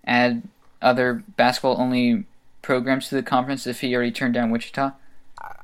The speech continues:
Speaker 2: I would say he wouldn't, because that's, like, the best team you could add. Outside of getting Gonzaga,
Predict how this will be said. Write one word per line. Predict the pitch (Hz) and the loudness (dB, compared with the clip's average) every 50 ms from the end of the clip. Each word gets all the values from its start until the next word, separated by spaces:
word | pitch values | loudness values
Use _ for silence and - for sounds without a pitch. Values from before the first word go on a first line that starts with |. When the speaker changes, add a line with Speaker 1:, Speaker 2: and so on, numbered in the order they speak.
| - - | -10 -6
Speaker 2:
I | 185 | 0
would | 214 220 202 | 0 0 4
say | - 214 196 | 4 4 6
he | 185 | 6
wouldn't, | 160 175 240 277 247 196 | 8 8 8 8 6 -2
because | 180 165 185 180 170 156 - - - - - | -2 2 4 4 4 2 0 -6 -10 -10 -2
that's, | - 185 220 - | 2 2 4 6
like, | 277 269 - | 6 4 4
the | - 165 | 4 0
best | 135 - 185 185 - - | 2 4 2 4 2 0
team | - 196 180 | -4 -4 -4
you | 170 151 | -4 -4
could | 147 139 | -2 2
add. | 156 190 381 - - - - - - - - - - - _ - | 4 4 4 2 -2 -8 -12 -16 -18 -18 -18 -20 -20 -18 _ 4
Outside | - 180 196 - 214 185 | 6 6 8 8 6 6
of | 170 156 | 6 6
getting | 175 175 170 156 143 | 6 4 4 4 0
Gonzaga, | 135 131 131 123 123 117 123 139 160 190 226 240 | -2 -2 0 0 0 2 2 0 2 2 0 0